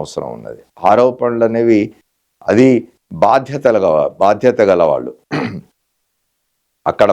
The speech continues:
మాట్లాడిన కాంగ్రెస్ నేస-, నేత సతీశన్ బాధ్యత గల ప్రజాప్రతినిధి అతను కూడా. కాబట్టి అతను ఏ ఆధారాలతో ఈ మాటలు మాట్లాడుతున్నాడు, ఏ ఆధారాలతో ఈ ఆరోపణలు చేస్తున్నాడు అనే దాని మీద కూడా చర్చ జరగాల్సిన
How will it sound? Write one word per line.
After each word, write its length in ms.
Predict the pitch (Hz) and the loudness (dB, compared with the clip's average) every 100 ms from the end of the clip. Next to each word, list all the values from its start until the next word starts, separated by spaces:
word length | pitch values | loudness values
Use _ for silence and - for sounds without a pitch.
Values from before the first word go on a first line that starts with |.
| 90 | 0
మాట్లాడిన 420 | 98 101 117 113 110 | -4 0 -2 -2 -2
కాంగ్రెస్ 360 | 95 107 110 104 107 | -2 0 -2 -2 -4
నేస-, 380 | 101 - 92 - 95 | -4 -6 -16 -6 0
నేత 220 | 98 98 85 - _ _ - | 2 2 -2 -4 _ _ -2
సతీశన్ 540 | 95 117 113 117 107 95 - 101 | -2 0 -2 0 -2 -4 -4 0
బాధ్యత 360 | 101 104 104 95 | 2 0 0 0
గల 120 | 92 90 | 2 2
ప్రజాప్రతినిధి 760 | 85 85 90 82 78 82 80 76 | 0 0 0 -2 -6 -4 -2 -2
అతను 240 | 73 80 78 | -2 -4 -4
కూడా. 140 | 69 64 - _ _ | -6 -6 -10 _ _
కాబట్టి 380 | 127 147 151 147 120 - _ _ 107 | 0 0 0 0 -2 -4 _ _ -4
అతను 280 | 107 127 120 117 | 0 0 2 4
ఏ 40 | 160 170 | 4 4
ఆధారాలతో 560 | 151 147 147 143 135 147 139 | 2 0 0 0 -2 -2 -2
ఈ 40 | 123 | 0
మాటలు 280 | 123 123 127 120 | 0 2 0 0
మాట్లాడుతున్నాడు, 800 | 117 - 120 113 - 113 113 113 - _ _ _ | -4 0 0 0 -4 -2 0 0 -4 _ _ _
ఏ 100 | 101 117 117 | 2 4 2
ఆధారాలతో 580 | 113 123 123 113 - 120 107 | 0 0 2 0 -2 -2 2
ఈ 20 | 101 | 2
ఆరోపణలు 420 | 104 107 113 107 101 | 2 2 -2 -2 -2
చేస్తున్నాడు 520 | 101 - 110 107 104 | -2 -4 -4 -2 0
అనే 100 | 101 98 | -2 0
దాని 160 | 92 92 95 | 0 0 0
మీద 100 | 92 101 | 2 2
కూడా 120 | 98 - | 0 0
చర్చ 340 | 76 - 117 107 | -2 -2 -4 2
జరగాల్సిన 520 | 110 110 110 110 - | 2 4 2 0 -6